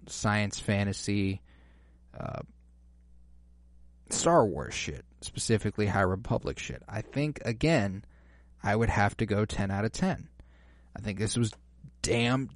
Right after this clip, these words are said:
damn good. Uh, it's exactly what I want from a Star Wars book, you know? It, it,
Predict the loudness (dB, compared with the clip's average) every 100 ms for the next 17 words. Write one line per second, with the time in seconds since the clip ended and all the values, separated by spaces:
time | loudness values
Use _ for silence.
0 | -10 -6 -4 0 2 4 6 8 6 0
1 | -14 -20 -20 -20 -20 -20 -6 -4 -2 -6
2 | -10 -20 -20 -20 -20 -20 -20 -20 -20 -20
3 | -20 -20 -20 -6 4 4 8 8 10 10
4 | 10 10 8 6 6 4 6 8 8 6
5 | -2 -6 -8 -6 -8 -4 -2 -2 -2 -4